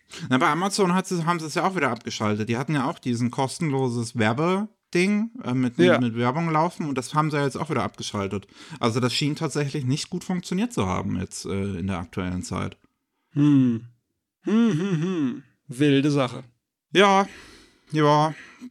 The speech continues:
Speaker 1: so, so ist es. Die ganzen Firmen machen einfach ihr eigenes Ding. Die können einfach machen, was sie wollen mit uns, weil wir geben ihnen ja eh unser Geld.
Speaker 2: Naja,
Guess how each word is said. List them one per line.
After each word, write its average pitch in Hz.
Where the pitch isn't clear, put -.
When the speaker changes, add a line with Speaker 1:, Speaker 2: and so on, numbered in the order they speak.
Speaker 1:
so, 139
so 123
ist 107
es. 104
Die 120
ganzen 113
Firmen 110
machen 151
einfach 160
ihr 165
eigenes 180
Ding. 262
Die 160
können 170
einfach 160
machen, 160
was 202
sie 202
wollen 175
mit 170
uns, 147
weil 143
wir 127
geben 113
ihnen 101
ja 135
eh 196
unser 135
Geld. 95
Speaker 2:
Naja, 165